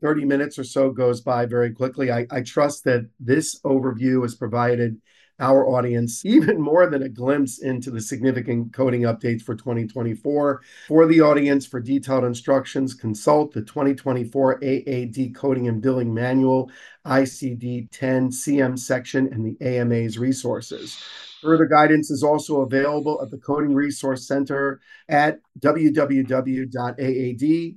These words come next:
dot org slash member slash practice slash coding. And for specific inquiries, contact the A A D A coding experts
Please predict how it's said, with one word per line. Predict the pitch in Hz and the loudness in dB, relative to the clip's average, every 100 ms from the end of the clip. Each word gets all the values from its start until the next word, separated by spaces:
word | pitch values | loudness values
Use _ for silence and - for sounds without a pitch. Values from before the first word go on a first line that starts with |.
| _ | _
dot | 127 143 151 131 | 0 0 0 -4
org | 127 127 123 | -4 -4 -6
slash | - 123 120 117 - | -6 -4 -2 -4 -6
member | 131 139 151 151 151 | -2 0 2 2 0
slash | 151 143 123 117 - | -4 -4 -4 -4 -8
practice | 151 160 - 139 - | -4 -4 -4 -10 -6
slash | 139 131 - | -4 -4 -6
coding. | 175 170 170 170 185 _ _ _ _ _ 165 | -4 -2 -2 -6 -14 _ _ _ _ _ 0
And | 175 165 | 0 0
for | 165 | -2
specific | 160 - 160 - 254 247 247 | -2 -4 -4 0 0 0 -2
inquiries, | 131 131 139 127 123 120 117 _ | -6 -4 -4 -4 -6 -8 -12 _
contact | - 160 165 151 135 - | -6 -4 -4 -6 -8 -6
the | 135 | -8
A | 147 | -4
A | 156 156 139 | -4 -2 -4
D | 147 143 | -4 -2
A | 131 127 | -2 -4
coding | 127 120 120 | -4 -4 -4
experts | 117 117 - 123 113 - | -6 -8 -12 -10 -10 -14